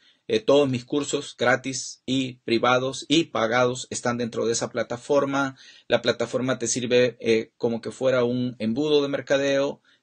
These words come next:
te sirve como un sitio de membresía, te sirve para entrenar a tu organización dentro de, de, dentro de tu red,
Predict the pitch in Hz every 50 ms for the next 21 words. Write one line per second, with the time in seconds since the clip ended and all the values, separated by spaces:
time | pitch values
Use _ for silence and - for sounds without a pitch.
0 | _ - 113 110 - - 131 120 123 123 127 120 - - 120 117 117 113 110 117
1 | 123 120 120 120 - - 143 139 135 156 147 143 143 143 139 135 131 135 131 -
2 | - 143 139 135 131 131 135 131 - _ - - _ _ - 117 110 - - 127
3 | 127 131 - - 131 123 123 120 113 117 113 117 117 120 123 123 - 117 107 107
4 | 110 107 113 113 - 117 107 - - 131 135 139 139 135 123 - 127 123 107 -
5 | 117 117 113 - 127 123 123 - 117 117 113 123 117 117 113 - 117 110 117 127
6 | 127 131 139 135